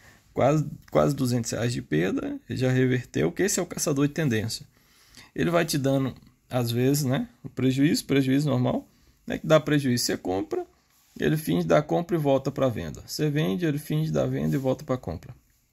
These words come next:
Aí você vai invertendo, invertendo até que ele paga, né, que ele paga. Mas o objetivo ia pegar um pouco mais, sair na, sair com uns duzentos e pouquinho a trezentos reais hoje é o meu objetivo.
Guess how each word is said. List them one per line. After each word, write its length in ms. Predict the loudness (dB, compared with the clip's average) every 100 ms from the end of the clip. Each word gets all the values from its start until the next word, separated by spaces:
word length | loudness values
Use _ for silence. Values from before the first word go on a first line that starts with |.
| _ _ _ _ _ _ -18 -18 _ _ -10
Aí 160 | -6
você 120 | -4 0
vai 180 | 2
invertendo, 600 | 2 2 2 0 0 0
invertendo 480 | 2 0 0 0 0
até 360 | -2 -2 -4 -4 _ _ _ _ _ _ -20 _
que 100 | 0
ele 140 | 2
paga, 400 | 2 2 0 -4 -12 -20 _
né, 220 | -12 -10
que 80 | -8
ele 120 | -8
paga. 280 | -8 -12 -16 -8
Mas 180 | -4 -2
o 40 |
objetivo 560 | -2 0 -2 -2 0 0
ia 120 | 0
pegar 300 | -2 -4 -2
um 80 | -4
pouco 320 | -4 -6 -4
mais, 480 | -4 -4 -4 -8 -12 -18 -20 -20 -20 -20 -20 _ _ _ -18
sair 300 | -12 -4 0
na, 200 | 0 -2 -6 -20 _ _
sair 240 | -6 -6
com 200 | -6 -4
uns 120 | -4 -4
duzentos 960 | -6 -4 0 2 2 2 0 -2 -4
e 60 | -4
pouquinho 400 | -4 -6 -2 -2
a 80 | -2
trezentos 480 | -2 -2 -2 -2
reais 320 | -2 0 0 0
hoje 240 | 0 0
é 60 | 0
o 80 |
meu 160 | 0 0
objetivo. 600 | -2 -4 -6 -8 -10 -14